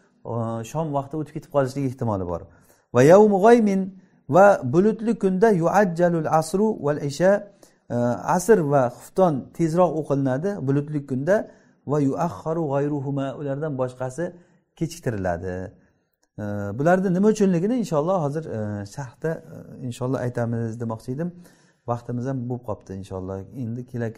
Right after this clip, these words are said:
kelasi darsda Alloh nasib qilsa, e, bularni ozroq bir sharhlab o'tib, keyingi darsga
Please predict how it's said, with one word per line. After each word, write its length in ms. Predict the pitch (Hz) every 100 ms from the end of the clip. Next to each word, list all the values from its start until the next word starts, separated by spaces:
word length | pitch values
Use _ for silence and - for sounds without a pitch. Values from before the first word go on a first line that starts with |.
| 95 104
kelasi 280 | 117 117 113
darsda 260 | 107 - 170
Alloh 180 | 139 120
nasib 240 | 117 -
qilsa, 180 | - 170 180 - _ _ -
e, 40 | 110 107
bularni 280 | 120 120 113
ozroq 320 | 139 143 135
bir 100 | 127
sharhlab 400 | 117 120 113 127
o'tib, 220 | 120 123 165
keyingi 300 | - 117 123
darsga 320 | 120 110 131